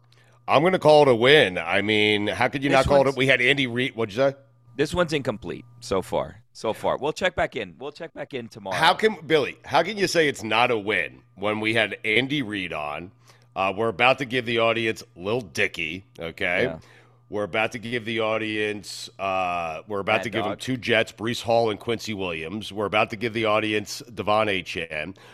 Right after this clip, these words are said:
Speaker 1: We're about to give 'em Tony Pollard. We had Mad Dog. We win. That's it. That's how I do it. That's it.
Speaker 2: I, I, I think that I'm gonna say that we're, like, in a, we're, like, in a, a third quarter,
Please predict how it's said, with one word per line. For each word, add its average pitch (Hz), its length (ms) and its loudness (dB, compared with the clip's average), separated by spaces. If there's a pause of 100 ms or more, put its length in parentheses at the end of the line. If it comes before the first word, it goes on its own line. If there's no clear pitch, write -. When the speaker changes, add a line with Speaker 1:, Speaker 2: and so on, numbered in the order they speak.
(140)
Speaker 1:
We're 98 100 -2
about 110 240 2
to 120 60 -4
give 110 140 -2
'em 113 120 -6
Tony 110 300 -4
Pollard. 85 640 -6
We 123 80 -2
had 120 180 2
Mad 101 200 0
Dog. 67 220 -8
We 92 80 -10
win. 85 200 -4 (100)
That's 85 180 -12
it. 131 240 -4 (240)
That's 101 160 -8
how 117 140 2
I 110 60 0
do 101 180 0
it. 87 100 -8 (140)
That's 101 120 -2
it. 131 300 4 (880)
Speaker 2:
I, - 80 -6 (160)
I, 131 280 -2 (120)
I 117 140 2
think - 640 -6 (140)
that 117 200 -2
I'm 110 220 -2
gonna 113 160 -8
say 98 600 -2 (760)
that 123 260 0
we're, 120 160 -2
like, 143 200 -2
in 139 100 -4
a, 113 180 -4
we're, 123 220 2
like, 147 180 2
in 147 120 -2
a, 113 180 0
a 107 100 -2
third 123 440 2
quarter, 107 640 6